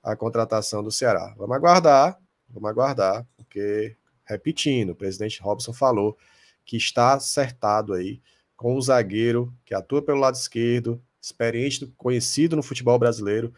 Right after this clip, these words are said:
Sabino nem é tão experiente assim, né? Ele tem vinte e cinco anos, não é um cara, assim, de muita rodagem, mas experiente já na Série A, porque já vem de duas Série As,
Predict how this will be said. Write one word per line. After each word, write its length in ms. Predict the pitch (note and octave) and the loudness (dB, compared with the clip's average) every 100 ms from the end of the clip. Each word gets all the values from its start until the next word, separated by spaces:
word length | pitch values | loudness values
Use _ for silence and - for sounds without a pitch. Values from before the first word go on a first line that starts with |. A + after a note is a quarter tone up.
| _ | _
Sabino 400 | - F#3+ G3 A#3+ | -4 0 2 0
nem 160 | A#3+ C#4 | 0 0
é 60 | B3 | 0
tão 180 | B3 A#3+ | 2 0
experiente 520 | - A3+ A3 A3 A#3 | 0 -2 -2 -4 -4
assim, 340 | - G3 F3 | -2 -2 -2
né? 140 | D3+ E3 | 0 0
Ele 80 | |
tem 120 | E3+ F#3+ | 0 -4
vinte 140 | G3 | -4
e 60 | - | -8
cinco 280 | G#3 A#3+ | -6 0
anos, 380 | F#3+ E3+ D3+ C#3 | 2 4 2 0
não 100 | D3 | 0
é 60 | D#3+ | 0
um 80 | E3 | 2
cara, 300 | D3+ D3 C#3 | 4 4 4
assim, 400 | B2+ C#3 C3+ A#2 | -4 -8 -8 -8
de 100 | A2+ | -6
muita 220 | C3 C3+ | -4 -2
rodagem, 680 | B2+ G#2+ A2+ D#3 D#3 B2+ A2 | -2 2 6 6 6 2 -4
mas 480 | B2 F3+ A#3 - - _ _ | -4 -4 -6 -8 -14 _ _
experiente 500 | - - B3+ A#3+ G#3+ | -14 -2 0 0 -2
já 120 | G#3 G3 | 2 2
na 100 | G3+ | 2
Série 260 | G#3+ A#3 | -2 2
A, 200 | B3+ F#2+ | 2 2
porque 260 | - - E3+ | -2 -8 -2
já 240 | F3 D#3 | 2 2
vem 180 | B2 C#3 | 0 -4
de 80 | C3+ | -6
duas 240 | C3 D3+ | -4 -4
Série 240 | - B2+ A#2+ | -2 0 2
As, 380 | A2+ A2+ - | 2 -2 -12